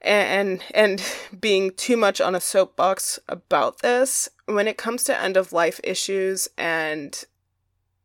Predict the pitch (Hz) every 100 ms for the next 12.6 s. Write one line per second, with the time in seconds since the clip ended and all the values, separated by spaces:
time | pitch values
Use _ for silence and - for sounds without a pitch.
0 | _ _ - 185 190 190 - 180 175 -
1 | 175 170 160 - - _ _ - 190 175
2 | 175 190 196 214 196 185 - 196 185 180
3 | 190 196 196 - 196 196 214 196 180 180
4 | 180 - 185 175 175 - - - _ _
5 | 196 214 220 196 185 170 160 175 - -
6 | - - _ _ - 185 208 214 196 202
7 | 220 214 196 185 180 180 - 196 185 180
8 | 175 175 - 190 180 170 170 170 - -
9 | 175 170 170 _ _ 196 180 - 175 175
10 | 175 - 185 180 180 180 - - 190 185
11 | 180 170 160 _ _ _ _ _ - -
12 | 185 - 156 143 -